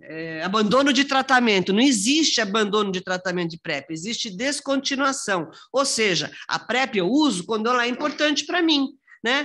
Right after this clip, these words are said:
Quando a minha vida muda, pode ser que a prep não faça mais sentido tomar um comprimido por dia, se, por exemplo,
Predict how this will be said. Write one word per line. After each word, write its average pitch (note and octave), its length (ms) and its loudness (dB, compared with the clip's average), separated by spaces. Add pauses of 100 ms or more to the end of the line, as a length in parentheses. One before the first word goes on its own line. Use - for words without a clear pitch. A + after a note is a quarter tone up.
Quando D#4 160 0
a D4+ 80 2
minha A#3 220 2
vida G3 340 0
muda, C4+ 380 2
pode D4 260 -2
ser C#4 220 -4
que D4+ 120 -4
a D4 60 0
prep C4 380 -2
não D4+ 120 -2
faça D4+ 320 -2
mais D4+ 220 -2
sentido C#4+ 420 0
tomar A#3+ 260 0
um A3+ 60 -2
comprimido A3 520 -2
por B3+ 160 -2
dia, C4 160 -2
se, C4+ 160 -10
por C4 160 0
exemplo, G#3+ 520 -2